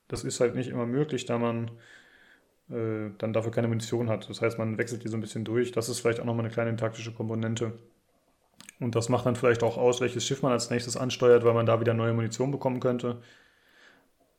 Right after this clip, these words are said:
Ja, aber ist alles nicht super raffiniert. Und es war, wie gesagt, auch nicht so schwierig. Also ich war überrascht, wie einfach es war auf dem Standard-Schwierigkeitsgrad. Hat mich echt ein bisschen überrascht, weil ich finde, Roguelites sind ja eigentlich dafür bekannt, dass sie ziemlich schwierig sind.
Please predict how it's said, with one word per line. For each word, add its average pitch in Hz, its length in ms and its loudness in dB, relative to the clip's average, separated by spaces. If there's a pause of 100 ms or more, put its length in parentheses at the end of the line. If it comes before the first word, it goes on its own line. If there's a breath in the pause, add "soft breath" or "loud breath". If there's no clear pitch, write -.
(140)
Ja, 104 160 -12
aber 107 420 -2 (1040 soft breath)
ist 123 200 -10
alles 131 260 -2
nicht 123 120 -2
super 117 260 4
raffiniert. 120 380 2
Und 123 60 -2
es 117 120 -6
war, 139 220 6
wie 139 60 0
gesagt, 135 260 6
auch 139 40 4
nicht 135 100 2
so 127 100 -4
schwierig. 139 380 0
Also 120 120 0
ich 117 100 -2
war 135 80 4
überrascht, 131 400 4
wie 131 80 0
einfach 139 220 0
es 113 140 -2
war 120 380 -2 (460 loud breath)
auf 135 220 2
dem 120 240 2
Standard-Schwierigkeitsgrad. 113 1120 -2 (360)
Hat - 180 -4
mich 117 160 -6
echt 120 160 -10
ein 120 60 -4
bisschen 110 200 -6
überrascht, 107 320 -8
weil 110 120 -4
ich 113 100 -6
finde, 127 200 -2 (120)
Roguelites 131 440 6
sind 127 120 0
ja 127 60 6
eigentlich 123 260 -2
dafür 117 180 4
bekannt, 147 300 2
dass - 140 -2
sie 117 140 -8
ziemlich 120 260 -6
schwierig 139 200 -2
sind. 143 280 -4